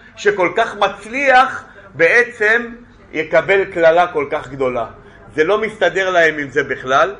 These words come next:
אה, גם ביהדות זה היה מאוד מאוד, אה,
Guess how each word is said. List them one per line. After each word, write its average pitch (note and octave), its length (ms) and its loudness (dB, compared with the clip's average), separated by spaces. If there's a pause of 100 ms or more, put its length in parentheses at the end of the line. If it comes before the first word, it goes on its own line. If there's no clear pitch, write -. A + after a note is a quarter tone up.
(640)
אה, C3+ 280 2
גם F#3 200 4
ביהדות E3+ 600 2
זה F3 100 2
היה D#3+ 200 4
מאוד D#3 360 -2
מאוד, C#3+ 320 -4
אה, B2+ 300 -2